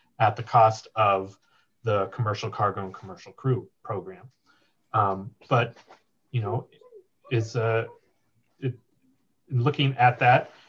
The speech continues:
we, again, have seen the commercial crew program finally pay off and come to fruition. It took more than one four-year term to do that, though.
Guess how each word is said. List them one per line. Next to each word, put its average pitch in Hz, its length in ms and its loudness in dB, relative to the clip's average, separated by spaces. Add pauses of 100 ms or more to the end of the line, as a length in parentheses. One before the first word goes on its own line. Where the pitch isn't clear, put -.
(140)
we, 127 260 2
again, 131 300 0 (160)
have 113 160 -2
seen 147 400 0
the 127 100 0
commercial 127 380 -2
crew 131 240 0
program 127 440 2
finally 131 680 0
pay 123 180 2
off 127 240 6
and 117 100 -2
come 117 180 -6
to 113 60 -10
fruition. 117 560 -4 (380)
It 147 240 0
took 220 420 2 (460)
more 135 400 4
than 120 640 -2
one 120 480 2
four-year 113 540 0
term 110 520 0 (440)
to 127 80 -6
do 156 180 2
that, 98 260 0
though. - 140 -16